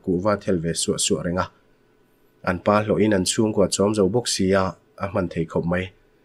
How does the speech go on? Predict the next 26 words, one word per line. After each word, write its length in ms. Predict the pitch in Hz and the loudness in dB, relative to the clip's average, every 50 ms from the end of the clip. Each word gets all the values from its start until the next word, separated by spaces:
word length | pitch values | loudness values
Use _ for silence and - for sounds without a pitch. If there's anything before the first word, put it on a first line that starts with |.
| _ _ _ _ _ | _ _ _ _ _
Kanu 280 | - 117 107 110 107 | 2 2 4 4 4
nen 160 | 98 95 95 98 | 4 4 4 6
an 140 | 110 113 110 | 6 6 4
awm 100 | 95 95 | 4 4
dun 160 | 107 117 107 | 2 2 2
toy 140 | 95 107 104 | 4 4 2
chuan 200 | 104 - 120 117 | 4 2 0 0
sai 240 | - - - 95 92 | 2 4 4 4 4
ding 160 | 98 120 120 | 2 2 2
a 60 | 110 | 4
leh 140 | 95 95 85 80 | 4 4 4 4
keimah 300 | - 98 101 113 127 135 131 | 4 2 4 4 2 0 0
chan 160 | - 98 90 | 0 0 0
chin 180 | 87 - 120 110 104 | 0 0 0 0 0
ngot 160 | 113 107 - | -2 -4 -4
lo 140 | 92 87 87 | -4 -4 -4
chu 120 | 82 85 | -4 -4
soi 220 | - - - 87 82 80 | -4 -2 -2 -2 -2 -2
tur 180 | - 85 85 | -4 -4 -4
zu 100 | 82 90 90 | -4 -6 -6
han 120 | 92 90 | -4 -2
hre 180 | 87 - - 156 | 0 2 2 2
lo 160 | 123 95 95 | 4 4 2
a 40 | 104 | 2
maw 140 | 104 95 87 82 | 2 0 0 -2
le. 60 | 80 | -4